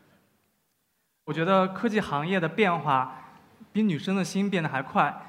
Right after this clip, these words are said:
所以，所以我经常在我幼小的心里就植入了一颗沧桑的种子。因为我小时候看着这么多的电子设备，它是一件一件，我心爱的电子设备是一件一件变成了电子古董，它被淘汰了。那电子古董有哪些呢？那我们看大屏幕，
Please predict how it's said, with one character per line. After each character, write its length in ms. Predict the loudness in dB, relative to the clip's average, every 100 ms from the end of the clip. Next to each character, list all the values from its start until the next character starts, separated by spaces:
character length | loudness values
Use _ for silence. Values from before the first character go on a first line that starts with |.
| -20 -20
所 240 | -6 0
以， 500 | 2 2 0 -2 -4
所 140 | -4 0
以 40 |
我 120 | 0
经 180 | 0 -2
常 280 | 0 0 0
在 100 | 0
我 120 | 0
幼 180 | 2 2
小 160 | 2 -2
的 80 |
心 220 | -2 -2 -2
里 100 | -2
就 100 | -6
植 220 | -6 -8
入 140 | -4
了 60 | -4
一 80 | -4
颗 140 | -4
沧 280 | -6 -2 -2
桑 120 | -2
的 80 | -4
种 220 | -6 -10
子。 160 | -10 -6
因 140 | -2 0
为 60 |
我 100 | 0
小 180 | 0 -2
时 100 | -2
候 100 | -4
看 300 | -4 -4 -2
着 200 | 0 -2
这 120 | -4
么 100 | -6
多 160 | -2 -2
的 260 | 0 0 -2
电 200 | -2 -4
子 80 |
设 220 | -6 -6 -2
备， 180 | -2 -4 -8
它 100 | -2
是 120 | -2 -2
一 200 | -6 -4
件 260 | -2 0
一 80 | -2
件， 200 | -2 -4
我 60 | -4
心 200 | -2 0
爱 60 |
的 100 | 0
电 160 | -2 -6
子 80 | -6
设 160 | -8
备 140 | -8 -8
是 140 | -8
一 160 | -8 -6
件 220 | -4 -4
一 60 |
件 220 | -4 -6 -4
变 200 | -4 -4
成 200 | -6 -6
了 220 | -6 -8 -14 -20 _ 0
电 160 | 0
子 80 | 0
古 180 | -4 -2
董， 200 | -2 -2 -16 -20 -4
它 100 | -2
被 120 | 0
淘 160 | -2
汰 180 | 0 0
了。 140 | 0 -4
那 80 | 0
电 180 | 2
子 80 | 2
古 140 | -2 -2
董 120 | -2
有 60 | -2
哪 120 | -4
些 140 | -4
呢？ 200 | -4 -4 -8
那 100 | -6
我 20 | -6
们 80 |
看 160 | -4 -2
大 120 | -2
屏 180 | -2 -6
幕， 180 | -8